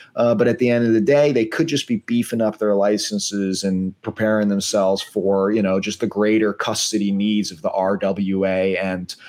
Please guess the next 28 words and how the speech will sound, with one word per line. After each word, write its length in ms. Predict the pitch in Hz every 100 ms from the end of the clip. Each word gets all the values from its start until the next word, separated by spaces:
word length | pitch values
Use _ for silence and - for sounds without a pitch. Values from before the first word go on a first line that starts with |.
| -
private 400 | - 101 98 95
markets, 640 | 98 92 98 98 87 - -
uh, 400 | - 95 92 90
and 120 | 110
even 200 | 117 120
public 360 | 107 120 143 139
market 320 | 82 82 -
space, 600 | - - 101 90 - - -
uh, 240 | 87 82
which 180 | 92 -
is, 100 | 95
of 140 | 95
course, 500 | - 98 95 - - - - -
still 360 | - 156 143
has 340 | 117 120 131 113
a 100 | 101
need 400 | 110 127 117 104
for 300 | - 117 107
custody, 640 | - 117 - - 92 95 _ - - -
uh, 160 | 101 95
despite 420 | 101 - 107 101
everything, 460 | 104 104 92 98
of 100 | 92
course, 240 | - 98 90
being, 320 | 107 98 95
uh, 220 | 90 92
tokenized. 720 | 90 117 104 98 78 - -
So, 320 | - 98 90